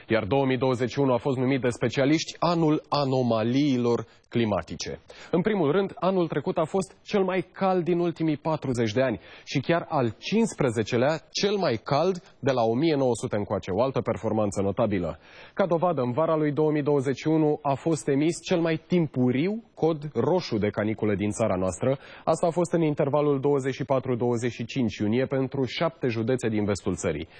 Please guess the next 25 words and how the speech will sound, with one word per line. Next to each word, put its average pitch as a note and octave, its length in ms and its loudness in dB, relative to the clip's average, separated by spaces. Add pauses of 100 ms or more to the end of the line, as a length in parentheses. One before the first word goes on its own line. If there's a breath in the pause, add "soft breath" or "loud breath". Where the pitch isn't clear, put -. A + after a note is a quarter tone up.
(140 loud breath)
Și - 120 -2
ăsta F#3 140 0
era C#3+ 160 2
doar A2 140 2
începutul. F2 600 -6 (320 loud breath)
Pentru C#3 260 2
că C#3 140 0 (120)
după G3 280 0
aceea D#3 260 2
am C#3 120 2
avut C3 240 -2
parte D#3 320 0
de D3+ 200 2
a C3 140 0 (100)
treia D#3+ 360 2
cea D3 160 0
mai G#2+ 160 0
caldă C#3 340 0
lună B2+ 260 2
iulie C3+ 520 2 (220 loud breath)
din D3+ 160 2
ultimii C#3+ 380 2
șaizeci B2 540 -2
de A2+ 120 0
ani. E2+ 200 -4